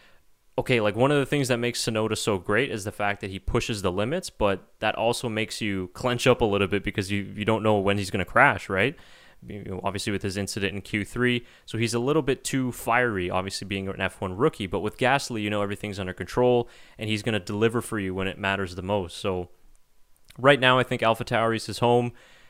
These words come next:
I'm curious to see where he'll end up, but he's got chances like this to bag these podiums, and every time Lewis Hamilton <laughs> seems to make some sort of mistake, there's Gasly finishing on the podium, like Brazil twenty nineteen,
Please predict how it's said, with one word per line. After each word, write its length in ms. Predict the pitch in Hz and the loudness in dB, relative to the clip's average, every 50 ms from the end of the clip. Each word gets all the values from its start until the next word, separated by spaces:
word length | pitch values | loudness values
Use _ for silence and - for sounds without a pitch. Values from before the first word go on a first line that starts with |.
| _ - - | _ -12 -8
I'm 120 | - 117 | -8 -6
curious 380 | - - 147 151 151 143 - - | -2 0 2 2 2 2 0 -2
to 60 | - | -6
see 140 | - - 143 | -4 -2 0
where 200 | 135 139 139 135 | 0 2 2 2
he'll 160 | 131 127 120 | 2 2 0
end 240 | - 123 123 117 107 | 0 -2 -2 0 2
up, 300 | 110 127 160 - - - | 2 2 2 0 0 2
but 240 | 110 101 95 95 - - - - - - - - - - _ _ _ - | 4 4 4 2 -2 -12 -20 -20 -20 -20 -20 -20 -20 -20 _ _ _ -14
he's 340 | 123 - 135 135 127 120 - | -8 -4 -2 -2 -2 -2 0
got 240 | 143 139 - - | 0 0 -2 -2
chances 420 | - - - 123 151 156 - 131 107 | -4 -2 0 0 0 0 -2 -2 0
like 200 | 104 95 92 - | 0 -2 0 0
this 160 | 117 120 - | -2 -2 -2
to 100 | - 107 | -4 -4
bag 340 | 85 - 98 98 107 113 107 | 0 2 2 4 2 0 0
these 160 | 113 104 - | -4 -6 -4
podiums, 520 | - - 110 113 131 131 120 107 98 87 | 0 0 2 2 2 0 0 -2 -2 -2
and 80 | 98 98 | 0 0
every 180 | 104 113 123 117 | 2 2 0 0
time 360 | - 127 117 120 120 113 104 | 0 0 0 0 0 -2 -2
Lewis 240 | 113 113 110 - - | -2 -2 -2 -2 -2
Hamilton 360 | 110 110 120 123 - - 117 | 0 2 2 0 0 0 0
<laughs> 20 | |
seems 280 | - - 139 135 131 - | 0 2 2 2 2 2
to 80 | 139 | 2
make 160 | 127 123 127 - | 2 2 2 2
some 180 | - - 131 | 0 -2 -2
sort 220 | - - 135 127 117 | 0 0 0 0 2
of 60 | 110 | 0
mistake, 500 | 117 113 - - 120 120 127 127 - - - - - - - - - | 0 -2 0 2 2 2 2 0 -4 -10 -18 -18 -18 -18 -8 0 4
there's 220 | 117 131 131 - | 6 6 6 6
Gasly 400 | - 123 123 143 - - 123 110 | 4 4 4 4 2 0 0 2
finishing 380 | - 139 135 131 - - 135 131 | 4 2 2 2 2 0 0 0
on 60 | 123 | 0
the 60 | 117 | 2
podium, 460 | - 123 135 147 127 107 92 87 87 | 2 4 4 4 2 0 -2 -4 -4
like 200 | 90 92 90 - | -6 -6 -6 -4
Brazil 320 | - 107 87 101 113 117 113 | -4 -4 0 2 2 2 2
twenty 260 | - - 120 117 113 | 2 -2 -2 0 0
nineteen, 600 | 110 110 110 107 - - 117 113 113 113 113 | 0 -2 -2 -2 -2 -2 -2 0 0 -2 -2